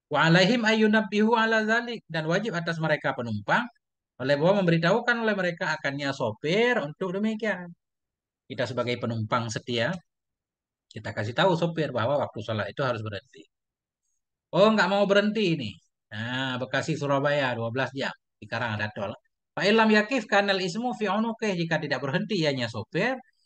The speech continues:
isi adalah dosa itu pada leher dia. Nah, intinya sholat fardu harus menghadap kiblat.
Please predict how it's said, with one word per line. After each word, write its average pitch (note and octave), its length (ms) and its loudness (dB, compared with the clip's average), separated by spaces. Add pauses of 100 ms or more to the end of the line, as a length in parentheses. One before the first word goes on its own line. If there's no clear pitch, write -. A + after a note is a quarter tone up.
(160)
isi A#2 160 -8
adalah B2+ 320 -2
dosa B2 400 -2
itu C#3+ 160 -4
pada B2+ 240 0
leher A#2+ 400 -2
dia. C3 240 0 (960)
Nah, F#2 640 -12
intinya C3 640 -4 (1400)
sholat E3 400 0 (240)
fardu C#3 400 -2
harus C3+ 240 -2
menghadap A2+ 320 -4
kiblat. F2+ 320 -14